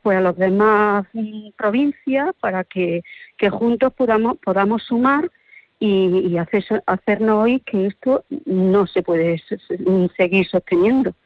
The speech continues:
que tienen que hacer algo. Para eso están las administraciones. Nos han dicho que, que bueno, que si es que va por otro tipo, que no va de educación, eh, para cubrir esas plazas, ¿no?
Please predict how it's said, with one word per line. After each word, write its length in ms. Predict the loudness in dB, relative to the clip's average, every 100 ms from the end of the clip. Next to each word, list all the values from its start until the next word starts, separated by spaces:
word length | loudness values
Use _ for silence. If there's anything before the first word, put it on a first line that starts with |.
| -20 -20 _ _ _ _
que 200 | 0 0
tienen 460 | 0 0 2 0 -2
que 80 | -6
hacer 260 | -6 -2
algo. 280 | 0 2 0
Para 200 | -2 -4
eso 140 | -2
están 200 | -2 0
las 100 | 2
administraciones. 760 | 2 0 -2 -8 -4 0 0 -2 -8 -20 -20 -18 -4
Nos 300 | 0 0 2
han 180 | 0 2
dicho 640 | 2 -2 -2 0 2 2 0
que, 480 | 0 2 0 -2 -4
que 100 | -2
bueno, 360 | 0 2 0 -4 -12 -20 _
que 140 | -6 -4
si 180 | 0 0
es 140 | 0
que 140 | 0 0
va 420 | 2 2 2 0 -6 -16 -4
por 140 | -2
otro 200 | 0 -2
tipo, 480 | 0 -2 0 0 2
que 120 | 2
no 100 | 2
va 80 | 2
de 80 | 0
educación, 800 | 0 -4 -6 -2 2 2 2 -2 -12 -20 _
eh, 280 | 0 2 2 0
para 320 | -2 -2 -4
cubrir 360 | -4 -2 0 0
esas 200 | -2 -8
plazas, 420 | -6 -6 -4 0
¿no? 280 | 2 0